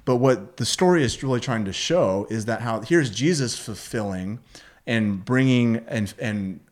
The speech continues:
re-, re-entering into the story of Israel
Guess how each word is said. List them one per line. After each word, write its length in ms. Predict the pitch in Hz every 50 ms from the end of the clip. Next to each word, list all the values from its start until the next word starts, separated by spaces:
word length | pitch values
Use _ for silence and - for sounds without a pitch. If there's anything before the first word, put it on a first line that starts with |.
| _ _ _
re-, 360 | 127 113 117 127 135 143 143
re-entering 840 | 127 123 131 151 165 165 160 - 131 135 139 143 143 - 127 117 113
into 260 | 117 127 139 - 131 104
the 100 | 104 101
story 280 | - - 131 113 104 98
of 80 | 90
Israel 580 | 113 135 127 110 92 82 80 76 82 95 104